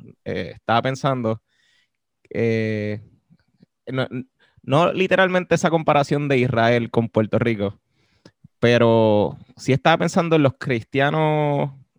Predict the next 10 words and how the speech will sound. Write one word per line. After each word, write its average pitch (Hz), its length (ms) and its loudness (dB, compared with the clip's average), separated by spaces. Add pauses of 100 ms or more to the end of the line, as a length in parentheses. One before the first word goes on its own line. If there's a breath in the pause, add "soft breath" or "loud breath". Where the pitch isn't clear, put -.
(300)
en 117 100 -10
los 123 100 -4
cristianos 131 360 -2
religiosos, 147 400 0
¿verdad? 127 720 0 (220)
En 117 120 -4
particular, 117 600 0 (680)
y 113 340 -4
cómo 131 520 0
ellos, 123 640 -2